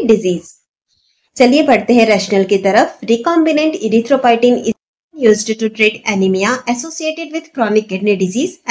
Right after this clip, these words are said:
as the kidney produce less natural E P O in this condition। सीकेडी यानी कि chronic kidney disease जो होती है, उस condition में क्या होता है, जो हमारी kidney है वो इनफ amount में ईपीओ यानी कि erythropoietin जो होती है वो produce नहीं कर पाती है।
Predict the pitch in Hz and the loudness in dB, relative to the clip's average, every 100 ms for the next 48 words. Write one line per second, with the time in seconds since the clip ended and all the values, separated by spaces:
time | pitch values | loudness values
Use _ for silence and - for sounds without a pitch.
0 | 247 269 370 285 233 240 240 214 185 226 | -2 -2 -6 -4 -2 -2 0 -2 0 -2
1 | - 226 208 247 - 247 233 233 233 196 | -2 0 0 0 -2 -2 0 -2 -2 -6
2 | 185 214 339 208 196 302 - 226 185 180 | 0 0 2 0 0 -2 -2 -4 -2 -4
3 | 185 175 175 _ _ _ _ _ - 277 | -4 -8 -12 _ _ _ _ _ -4 -2
4 | - 330 311 339 262 202 214 247 - 226 | 0 0 0 2 2 2 0 -2 0 2
5 | 208 247 294 277 285 247 208 220 240 226 | 2 0 -2 0 0 0 0 0 2 0
6 | 185 190 262 - - 226 208 220 214 202 | 0 0 0 0 -4 -4 -2 -2 -2 -2
7 | 202 190 185 202 277 277 262 202 190 185 | 0 -2 0 -2 -2 -2 -2 0 0 0
8 | 214 208 262 311 392 339 277 214 220 285 | -2 0 0 2 0 0 0 2 0 0
9 | 285 240 214 202 277 440 480 - - _ | 0 2 2 2 2 2 0 -16 -20 _
10 | - 240 247 320 392 311 202 196 202 196 | 0 0 2 2 2 2 0 0 0 0
11 | 214 240 240 339 269 226 247 226 208 240 | 0 0 -2 0 2 2 2 2 0 0
12 | 320 339 202 190 302 277 226 196 185 185 | -2 0 0 0 -2 0 0 2 0 -2
13 | 180 190 202 190 | -2 -2 0 -2